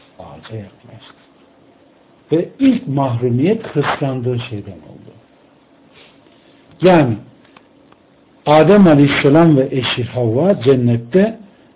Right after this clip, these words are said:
kendilerine yasak edilmiş ağacın meyvesinden yiyince Allah Azze ve Celle de onları ne yaptı?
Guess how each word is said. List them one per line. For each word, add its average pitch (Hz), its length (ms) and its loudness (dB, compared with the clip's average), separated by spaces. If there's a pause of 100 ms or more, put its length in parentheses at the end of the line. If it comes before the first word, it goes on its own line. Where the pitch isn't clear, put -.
(160)
kendilerine 143 920 2 (320)
yasak 135 400 0
edilmiş 135 580 0
ağacın 135 440 -2
meyvesinden 117 880 -4
yiyince 170 640 2 (480)
Allah 139 420 0 (200)
Azze 117 340 -6
ve 110 200 -6
Celle 123 380 0
de 135 80 -4
onları 120 520 -2
ne 165 120 4
yaptı? 185 480 -2